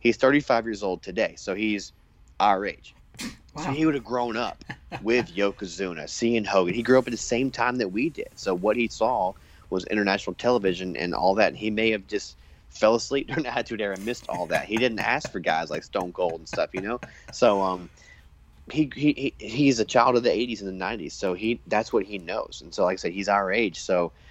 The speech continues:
Speaker 1: and he's got, they got tons of money and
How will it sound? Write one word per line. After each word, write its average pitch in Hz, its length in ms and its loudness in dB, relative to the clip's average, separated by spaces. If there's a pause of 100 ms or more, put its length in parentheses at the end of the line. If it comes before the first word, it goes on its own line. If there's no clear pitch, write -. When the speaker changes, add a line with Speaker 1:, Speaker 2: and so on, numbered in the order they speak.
(180)
Speaker 1:
and 82 80 -4
he's 90 140 -2
got, 98 260 4 (200)
they 90 100 -2
got 92 160 0
tons 107 260 -4
of 101 60 -6
money 98 500 -4
and 90 440 -4